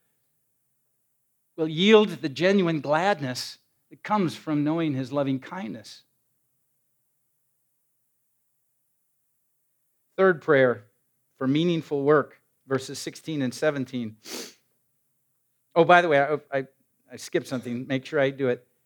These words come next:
"Make us glad according to the days that you have afflicted us and the years that we have seen evil." See the, see the turn of days and years there again? Only now it's reversed. Now our days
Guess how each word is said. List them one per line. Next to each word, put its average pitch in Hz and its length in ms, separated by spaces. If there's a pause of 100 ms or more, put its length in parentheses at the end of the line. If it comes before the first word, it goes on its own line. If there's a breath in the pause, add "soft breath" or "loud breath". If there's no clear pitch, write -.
(680)
"Make 202 260
us 220 140
glad 214 420
according 196 420
to 160 80
the 139 100
days 202 720
that 214 220
you 185 100
have 139 140
afflicted 185 480
us 175 180
and 147 100
the 131 80
years 151 460
that 151 140
we 143 100
have 131 80
seen 156 200
evil." 120 180
See 165 180
the, 151 160 (160)
see 180 160
the 156 80
turn 170 280
of 131 140
days 139 320
and 127 140
years 135 340
there 147 200
again? 139 340 (1300)
Only 127 140
now 139 180
it's 135 160
reversed. 127 460 (880)
Now 131 80
our 139 120
days 151 800